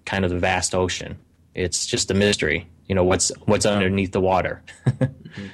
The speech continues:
Speaker 2: So basically, you sent me an email in advance with a topic that's pretty interesting, I found, with, uh, it's, it's, re-, it's related to mutual fund, basically.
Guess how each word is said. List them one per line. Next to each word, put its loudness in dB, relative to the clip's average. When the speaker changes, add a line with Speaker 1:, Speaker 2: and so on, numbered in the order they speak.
Speaker 2:
So 0
basically, -4
you -2
sent -2
me 0
an 0
email 0
in 0
advance -2
with -4
a -2
topic -2
that's -2
pretty -4
interesting, -4
I -2
found, -4
with, -6
uh, 0
it's, -10
it's, -8
re-, -2
it's -8
related 2
to -4
mutual -2
fund, -4
basically. -10